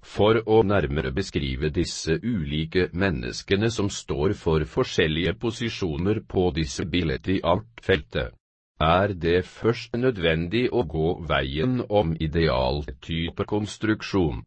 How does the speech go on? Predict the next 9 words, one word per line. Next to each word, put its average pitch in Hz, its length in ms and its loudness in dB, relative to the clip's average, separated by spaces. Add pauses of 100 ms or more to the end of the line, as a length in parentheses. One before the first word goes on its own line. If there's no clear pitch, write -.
(240)
Idealtypekonstruksjon 98 2250 -2
er 95 280 4
en 107 200 2
måte 107 600 2
å 78 240 -2
rendyrke 82 760 0
og 85 280 0
begrepsfeste 87 1120 0
visse 110 520 -2